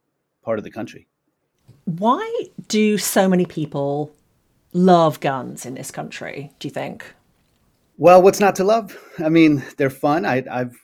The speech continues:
Speaker 1: I've owned guns. Not only are they interesting to a certain kind of person,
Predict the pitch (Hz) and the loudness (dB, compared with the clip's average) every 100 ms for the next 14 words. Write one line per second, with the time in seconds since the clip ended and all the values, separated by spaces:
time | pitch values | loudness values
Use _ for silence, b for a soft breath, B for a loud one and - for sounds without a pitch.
0 | _ 120 123 131 123 127 123 143 139 - | _ -10 -6 -4 -4 -4 -4 -4 -6 -12
1 | _ _ _ 101 117 127 127 117 107 104 | _ _ _ -12 -6 -4 -2 -4 -4 -6
2 | 123 139 127 - 139 135 123 - 113 - | -8 -8 -10 -6 -4 -4 -6 -12 -14 -8
3 | 135 123 120 117 _ _ _ _ - 143 | -6 -4 -6 -8 _ _ _ _ -8 -4
4 | 143 139 135 143 214 202 | -4 -4 -6 -6 -12 -12